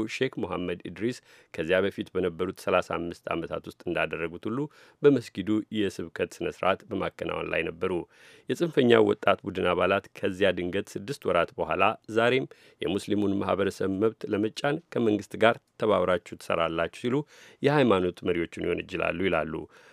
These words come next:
ምላሹ ግን የእነርሱን እርምጃ ያልተከተለ ያለመሆኑን ነው ሼህ መሐመድ የሚናገሩት። ለጽንፈኛ ወጣቶች በሶማሊያ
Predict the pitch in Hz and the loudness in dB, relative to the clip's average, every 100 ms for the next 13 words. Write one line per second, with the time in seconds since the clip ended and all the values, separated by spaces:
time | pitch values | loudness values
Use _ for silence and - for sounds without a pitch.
0 | _ _ - 165 95 - 90 110 110 - | _ _ 0 4 4 2 0 2 2 -2
1 | 101 104 101 98 - 92 87 80 82 85 | 0 2 4 0 -2 -2 -2 -4 -8 -2
2 | 85 82 - 87 85 95 95 98 - _ | 0 0 -4 -8 -6 -4 0 0 -2 _
3 | _ _ _ 104 110 123 110 98 85 80 | _ _ _ 6 6 4 2 0 -2 -4
4 | - - _ _ _ - 92 82 78 82 | -6 -14 _ _ _ 0 2 2 -2 -4
5 | 85 85 82 85 85 87 87 - - - | -6 -6 -4 -2 0 0 -2 -4 -20 -20
6 | - 135 135 180 185 147 117 110 - 95 | -4 0 2 2 2 4 4 4 0 2
7 | 113 - 110 107 104 98 95 | 2 -2 0 0 4 4 6